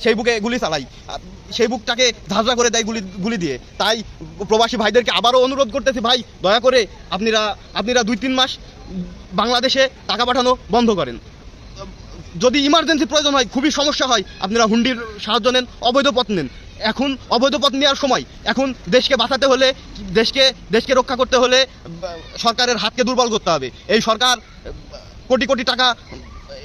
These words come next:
এই সরকার বিভিন্ন অন্যায় অপচারের মাধ্যমে, এই সরকার বিভিন্ন অন্যায়ের মাধ্যমে আজকে দেশকে ধ্বংস করার খেলায় নেমেছে। তারা বিগত কয়েকবার দেশের মনুষ্যত্বকে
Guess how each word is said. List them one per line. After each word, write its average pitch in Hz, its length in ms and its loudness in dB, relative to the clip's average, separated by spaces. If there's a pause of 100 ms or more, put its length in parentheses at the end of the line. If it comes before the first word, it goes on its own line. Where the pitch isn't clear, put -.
(100)
এই 220 120 0
সরকার 233 300 0 (220)
বিভিন্ন 247 360 0
অন্যায় 254 480 0 (160)
অপচারের 262 420 2
মাধ্যমে, 247 400 2 (180)
এই 190 120 -2
সরকার 226 260 -2
বিভিন্ন 254 400 0 (200)
অন্যায়ের 226 520 -2
মাধ্যমে 254 360 2
আজকে 233 360 0
দেশকে 226 460 0 (180)
ধ্বংস 220 240 2
করার 262 280 2
খেলায় 240 240 0
নেমেছে। 190 340 -2 (220)
তারা 208 260 0 (380)
বিগত 247 520 0 (480)
কয়েকবার 247 440 2 (1400)
দেশের 240 320 2
মনুষ্যত্বকে 254 580 0